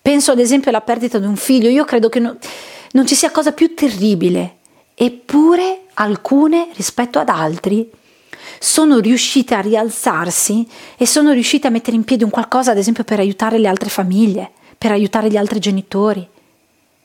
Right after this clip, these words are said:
Quindi non è quello che ti accade, ma è quello che tu decidi di fare con quello che ti accade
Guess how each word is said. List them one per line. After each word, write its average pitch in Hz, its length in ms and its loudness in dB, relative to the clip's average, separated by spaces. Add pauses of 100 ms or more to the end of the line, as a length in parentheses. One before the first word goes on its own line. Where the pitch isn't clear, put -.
(760)
Quindi 285 240 4
non 247 160 4
è 285 100 0
quello 277 240 0
che - 160 -8
ti - 100 -8
accade, 180 420 -4
ma 190 160 0
è 208 120 -4
quello 240 260 2
che 233 120 -6
tu 233 140 -2
decidi 214 380 0
di 196 120 0
fare 214 460 -2
con 208 220 -2
quello 247 260 0
che 226 140 -4
ti - 100 -10
accade 185 640 -6